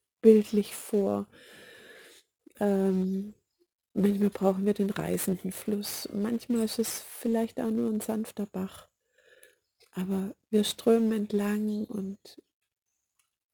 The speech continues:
wie ein Blatt, das jetzt im Herbst so wunderschön durch die Lüfte fliegt, sanft auf dem Wasser aufkommt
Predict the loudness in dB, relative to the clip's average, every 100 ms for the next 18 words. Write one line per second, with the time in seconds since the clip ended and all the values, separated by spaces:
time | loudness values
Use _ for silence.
0 | _ _ _ _ _ _ _ -2 0 0
1 | -2 -6 -6 -8 -14 -20 _ _ _ _
2 | _ _ _ _ _ -20 -20 _ _ _
3 | _ -4 -2 -2 -4 -4 -4 -4 -8 -6
4 | -4 -2 -2 -2 -4 -4 -2 -2 -6 _
5 | _ _ _ _ _ _ _ _ _ _
6 | _ _ _ _ -4 0 2 2 0 -2
7 | -6 -6 -4 0 2 2 -2 -10 -6 -4
8 | -4 -6 -10 -18 -20 -20 -12 -8 -4 -4
9 | -4 -4 -4 -4 -6 -10 -8 -6 -4 -6
10 | -14